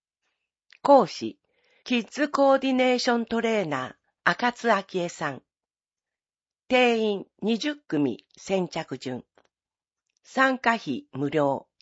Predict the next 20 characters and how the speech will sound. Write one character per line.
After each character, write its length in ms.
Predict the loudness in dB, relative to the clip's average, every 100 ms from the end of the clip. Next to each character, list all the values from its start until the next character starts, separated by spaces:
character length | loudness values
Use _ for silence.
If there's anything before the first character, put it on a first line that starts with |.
| _ _ _ _ _ _ _ _ _ -2
持 140 | -2
ち 160 | 0 0
物、 380 | 0 -2 -6 -10 _ _ _ _ -4
汗 280 | -2 0 0
拭 160 | -2
き 140 | -10 -6
タ 200 | -4 -4
オ 100 | -6
ル、 220 | -8 -14 _ -8
バ 140 | -8
ス 160 | -10 -2
タ 200 | 2 2
オ 80 | -2
ル。 180 | -10 _ _ _ _ _ _ _ _ _ _ _ _ _
申 180 | 4 4
し 80 | 4
込 160 | 0 0
み 140 | -2
方 240 | 0 -2
法、 360 | -2 -2 -2